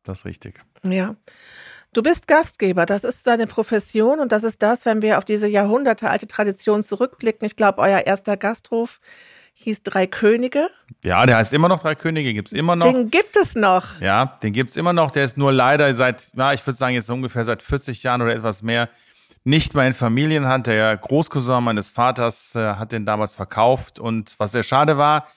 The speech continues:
Speaker 1: ähm, wir sind auch nicht angesprochen worden, sonst hätte mein Vater sicherlich, äh, auch dafür gesorgt, dass der in Familienhand bleibt. Aber es gibt ihn immer noch. Und es gibt
Speaker 2: Mhm.
Speaker 1: ein sehr gutes Restaurant und Hotel.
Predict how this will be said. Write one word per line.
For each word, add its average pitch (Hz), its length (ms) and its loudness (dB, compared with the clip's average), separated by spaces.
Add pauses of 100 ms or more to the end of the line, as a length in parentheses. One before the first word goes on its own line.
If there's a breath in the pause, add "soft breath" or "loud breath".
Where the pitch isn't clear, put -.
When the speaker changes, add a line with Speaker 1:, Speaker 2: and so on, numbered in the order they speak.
(400 soft breath)
Speaker 1:
ähm, 120 400 0
wir 120 80 -4
sind 135 80 -2
auch 131 80 2
nicht 123 160 0
angesprochen 139 580 0
worden, 127 200 2
sonst 120 180 -4
hätte 127 160 -8
mein 113 140 -2
Vater 127 280 -4
sicherlich, 120 680 -8
äh, 113 240 -4 (500 soft breath)
auch 107 220 0
dafür 117 320 0
gesorgt, 113 400 0
dass 113 180 0
der 107 180 0
in 110 120 -2
Familienhand 107 640 -2
bleibt. 131 260 0
Aber 160 100 0
es 156 100 -2
gibt 190 160 -8
ihn 185 40 -6
immer 170 160 2
noch. 107 120 2
Und 101 80 0
es - 40 -8
gibt 135 140 -4
Speaker 2:
Mhm. 127 80 -2
Speaker 1:
ein 104 60 0
sehr 143 340 2
gutes 147 400 -6
Restaurant 123 500 -2
und 110 80 -8
Hotel. 98 380 -8